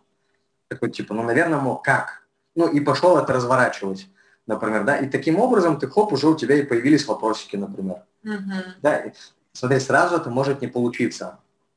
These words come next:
Speaker 1: Постепенно, постепенно, постепенно приобретётся форма некая. Вот. Ну, а также, соответственно, приглашаем, э, на укротителя гид-курс, там мы с этим работаем просто на протяжении всех трёх месяцев,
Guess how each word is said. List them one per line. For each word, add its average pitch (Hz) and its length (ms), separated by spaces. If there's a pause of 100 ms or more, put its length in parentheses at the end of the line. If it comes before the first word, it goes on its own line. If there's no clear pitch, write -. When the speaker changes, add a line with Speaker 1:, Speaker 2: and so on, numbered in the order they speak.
Speaker 1:
Постепенно, 127 640
постепенно, 123 520
постепенно 131 760
приобретётся 110 560
форма 120 400
некая. 95 420 (1080)
Вот. 98 340 (320)
Ну, 143 100
а 131 120
также, 123 640
соответственно, 110 760
приглашаем, 107 760
э, 98 240
на 104 520
укротителя 104 520
гид-курс, 107 380
там 120 220
мы 107 60
с - 80
этим 107 240
работаем 110 440
просто - 300
на 104 80
протяжении 113 600
всех - 340
трёх 110 260
месяцев, 123 460